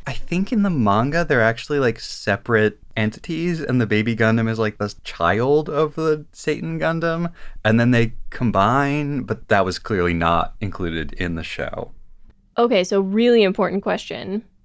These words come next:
Speaker 2: What inanimate object would you want to be combined in, in the growth pool?
Speaker 1: Oh. Mm. Um,
Speaker 2: Since clearly
Speaker 1: I don't
Speaker 2: Satan Gundam has combined with the sword.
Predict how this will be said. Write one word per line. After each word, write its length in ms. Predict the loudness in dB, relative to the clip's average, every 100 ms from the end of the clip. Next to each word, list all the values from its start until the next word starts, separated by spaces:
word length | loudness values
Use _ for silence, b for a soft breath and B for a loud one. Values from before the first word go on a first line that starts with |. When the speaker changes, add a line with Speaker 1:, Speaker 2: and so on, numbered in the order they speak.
| -6
Speaker 2:
What 400 | 0 2 0 0
inanimate 500 | 0 2 4 4 4
object 520 | 2 0 0 -2 -2 -4
would 240 | 0 0
you 260 | 0 0 4
want 200 | 4 4
to 60 |
be 120 | 2 -2
combined 520 | -2 0 2 2 4
in, 200 | 4 4
in 180 | 2 2
the 80 |
growth 360 | 2 2 2 2
pool? 400 | -2 0 -2 -2 _ -20 -18 -12 0
Speaker 1:
Oh. 480 | 4 4 2 -4 -12 -18 -18 -12 -4
Mm. 600 | 0 2 0 -2 -4 -8 -10 0
Um, 600 | 4 6 4 2 0 -4 -2
Speaker 2:
Since 240 | 0 0
clearly 340 | 2 4 6 4
Speaker 1:
I 40 |
don't 80 | 4
Speaker 2:
Satan 300 | 2 4 4
Gundam 260 | 4 4 2
has 160 | 2
combined 560 | 2 2 4 4 4 2
with 160 | 0
the 80 | -2
sword. 580 | -2 2 2 2 -2 -4